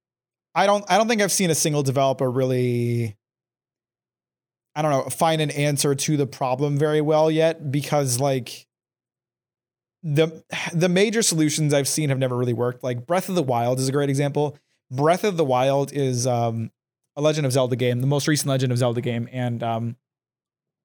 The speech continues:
it has a completely open world with, like, four different major ar-, sorry, five different major areas that are, like,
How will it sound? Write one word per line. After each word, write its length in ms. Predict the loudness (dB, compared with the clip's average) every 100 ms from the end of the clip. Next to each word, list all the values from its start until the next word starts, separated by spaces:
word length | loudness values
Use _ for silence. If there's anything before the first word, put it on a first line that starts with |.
| _ -20 -18 -18 -12 0
it 100 | 2
has 180 | 4
a 60 | 4
completely 580 | 0 0 2 2 0 0
open 300 | 2 2 0
world 420 | 2 2 0 0
with, 260 | 0 0 -2
like, 220 | -2 -2
four 480 | 0 2 4 4 2
different 400 | 0 0 -2 -2
major 480 | 0 0 2 0
ar-, 200 | 2 0 2
sorry, 200 | 0 0
five 460 | 0 2 2 2
different 320 | 0 -2 -2
major 300 | 0 0 0
areas 460 | 0 0 0 0 0
that 100 | 0
are, 60 | 0
like, 260 | -2 -4